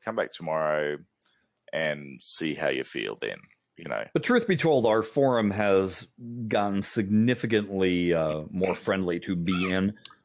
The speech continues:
Speaker 2: If you
Speaker 1: Yeah.
Speaker 2: looked at our forum the first year it was up, my God, did we need the moderators. <laughs>
Speaker 1: Yep. It was a flame city.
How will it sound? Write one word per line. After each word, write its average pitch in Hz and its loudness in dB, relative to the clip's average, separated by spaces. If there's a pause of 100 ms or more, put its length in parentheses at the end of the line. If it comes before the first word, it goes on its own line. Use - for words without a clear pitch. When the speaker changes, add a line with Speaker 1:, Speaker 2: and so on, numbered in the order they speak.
Speaker 2:
If 98 0
you 131 6
Speaker 1:
Yeah. 139 8
Speaker 2:
looked 123 2
at 113 0
our 98 2
forum 101 2
the 82 0
first 98 0
year 92 2
it 101 0
was 92 -2
up, 90 0 (360)
my 95 2
God, 87 0
did 87 2
we 80 2
need 80 0
the 80 -2
moderators. 76 0 (260)
<laughs> - -2 (440)
Speaker 1:
Yep. 170 2 (220)
It - -4
was 101 -8
a 92 2
flame 90 0
city. 62 -10